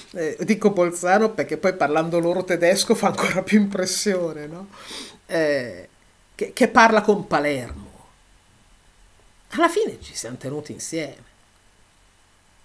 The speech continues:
E deve essere anche uno sbattere in faccia alla gente che pensa che noi siamo in grado di essere uniti solo in una partita di calcio. E qui è una questione di dignità, ragazzi.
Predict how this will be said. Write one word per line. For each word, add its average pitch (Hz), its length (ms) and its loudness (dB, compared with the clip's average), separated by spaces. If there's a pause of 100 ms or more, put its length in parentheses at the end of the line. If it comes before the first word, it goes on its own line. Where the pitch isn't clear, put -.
(1500)
E 262 100 -6
deve 440 200 0
essere 202 380 -2
anche 113 380 -6
uno 135 200 -10
sbattere 254 560 4
in 196 80 0
faccia 127 560 -8 (640)
alla 139 180 -6
gente 226 340 2
che 170 120 -2
pensa 202 520 -2
che 143 120 -6
noi 165 160 -2
siamo 170 180 -2
in 127 100 -6
grado 151 360 0
di 143 100 -6
essere 143 320 -2
uniti 151 320 -2
solo 123 220 -6
in 151 80 -4
una 156 140 -6
partita 120 420 -10
di - 120 -20
calcio. - 680 -14 (840)
E - 60 -4
qui 427 80 4
è - 60 4
una - 80 -6
questione 147 360 -6
di 147 140 -8
dignità, 190 560 0
ragazzi. 101 500 -18